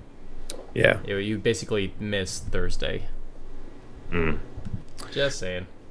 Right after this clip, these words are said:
Speaker 1: Okay, well, so let's talk Jungle Book.
Speaker 2: Let's.
Speaker 1: So you sent me that, you know, we, we've said this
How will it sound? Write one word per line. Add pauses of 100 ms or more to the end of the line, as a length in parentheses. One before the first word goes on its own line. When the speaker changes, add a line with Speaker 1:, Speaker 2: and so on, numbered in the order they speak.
(120)
Speaker 1:
Okay,
well, (240)
so
let's
talk
Jungle
Book. (260)
Speaker 2:
Let's. (800)
Speaker 1:
So
you
sent
me
that,
you
know,
we,
we've
said
this